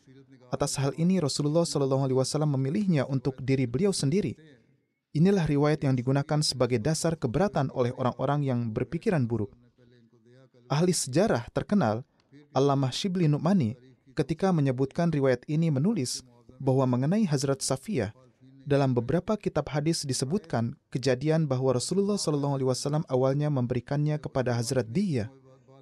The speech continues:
kemudian seorang menyebutkan kecantikannya sehingga beliau sallallahu alaihi wasallam memintanya kembali.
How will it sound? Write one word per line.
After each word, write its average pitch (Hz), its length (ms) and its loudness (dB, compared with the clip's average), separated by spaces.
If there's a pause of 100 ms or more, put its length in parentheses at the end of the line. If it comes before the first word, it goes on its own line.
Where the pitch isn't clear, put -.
(460)
kemudian 156 400 2
seorang 156 640 0 (800)
menyebutkan 139 560 0
kecantikannya 160 800 0
sehingga 143 400 0
beliau 156 320 2
sallallahu 135 400 0
alaihi 127 160 0
wasallam 147 400 -2
memintanya 147 480 0
kembali. 139 480 0